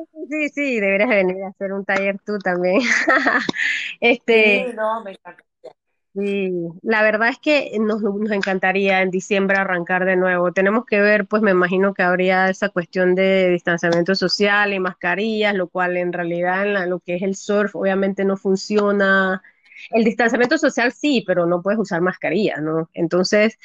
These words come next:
Speaker 1: tenemos que ver cuáles son los criterios, tal vez manejarlo un poco más pequeño, los grupos, algo así. Pero sí nos
Speaker 2: Porque
Speaker 1: gusta.
Speaker 2: el año pasado, ¿cuántas personas participaron?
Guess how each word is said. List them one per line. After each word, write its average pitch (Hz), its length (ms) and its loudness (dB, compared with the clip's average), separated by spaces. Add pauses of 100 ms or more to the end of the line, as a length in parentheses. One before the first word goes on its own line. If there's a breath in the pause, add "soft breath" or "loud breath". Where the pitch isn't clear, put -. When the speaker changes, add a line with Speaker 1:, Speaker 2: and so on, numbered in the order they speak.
(440 loud breath)
Speaker 1:
tenemos 247 240 2
que - 100 2
ver 208 140 2
cuáles 220 220 0
son 220 120 0
los 233 100 0
criterios, 185 540 0 (500)
tal 160 140 -12
vez 170 100 -12
manejarlo 175 540 -8
un 185 140 -6
poco 180 220 -10
más 185 220 -6
pequeño, 196 520 2
los 170 120 2
grupos, 190 640 -2
algo 175 140 -12
así. 196 340 -6 (1080 loud breath)
Pero 196 240 4
sí 247 160 2
nos 285 120 6
Speaker 2:
Porque 233 180 4
Speaker 1:
gusta. - 20 -2
Speaker 2:
el 220 60 -2
año 254 160 -10
pasado, 233 440 -6
¿cuántas 240 260 -18
personas 202 420 -14
participaron? 151 760 -18